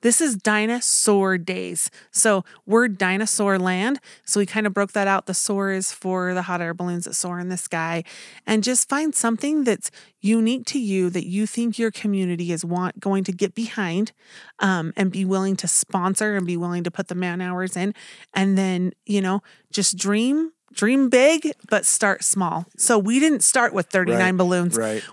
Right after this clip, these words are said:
Speaker 1: We started with twelve. And so dream big, but start small, and then continually build on. And we've built on to so many different things to where we're creating this magic. But, but you've got to, like,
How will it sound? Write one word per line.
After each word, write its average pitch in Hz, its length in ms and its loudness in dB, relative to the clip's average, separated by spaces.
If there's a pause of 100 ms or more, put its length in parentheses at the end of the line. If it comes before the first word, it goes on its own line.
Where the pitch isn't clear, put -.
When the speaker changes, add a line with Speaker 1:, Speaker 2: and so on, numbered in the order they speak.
Speaker 1:
We 269 140 6
started 240 400 4
with 170 100 -4
twelve. - 520 -2 (360)
And 220 260 0
so 202 420 2 (180)
dream 285 320 4
big, 240 300 4
but - 160 0
start - 320 0
small, 185 360 2
and 185 140 2
then 185 140 0
continually 202 600 0
build 175 320 -2
on. 165 200 -4
And 190 160 0
we've 185 260 -2
built 196 260 2
on 185 460 -2
to 190 140 -2
so 196 240 4
many 202 240 2
different 185 320 -6
things 175 220 -6
to 208 100 -4
where 180 160 -2
we're 175 100 -4
creating 185 400 -2
this 165 180 -4
magic. 175 360 -6 (100)
But, 196 160 2 (560)
but 208 280 0
you've 202 360 -2
got 202 240 0
to, 214 140 -4
like, 190 320 -4